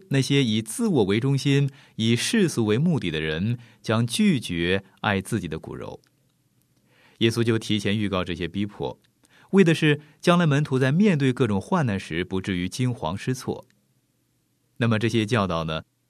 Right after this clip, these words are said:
就很值得我们现今的信徒来去深深的思考了。好，路加福音二十一章二十节经文记载，“你们看见耶路撒冷被兵围困，就可知道他成荒场的日子近了。”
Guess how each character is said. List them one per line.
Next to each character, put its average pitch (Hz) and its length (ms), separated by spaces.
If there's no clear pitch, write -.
就 110 140
很 98 200
值 104 120
得 104 100
我 95 60
们 92 140
现 117 240
今 143 160
的 139 80
信 92 180
徒 78 360
来 85 140
去 85 220
深 95 240
深 90 140
的 71 60
思 - 160
考 - 280
了。 - 200
好， - 220
路 113 120
加 104 160
福 101 140
音 117 320
二 120 120
十 123 140
一 135 80
章 139 220
二 143 160
十 120 120
节 95 420
经 98 160
文 87 100
记 85 140
载 69 280
，“你 135 100
们 165 120
看 190 180
见 170 140
耶 180 80
路 170 120
撒 143 200
冷 107 180
被 117 160
兵 127 280
围 104 220
困， 170 520
就 104 120
可 90 140
知 90 140
道 87 260
他 - 160
成 104 240
荒 165 320
场 87 240
的 85 80
日 104 160
子 78 220
近 69 260
了。” - 280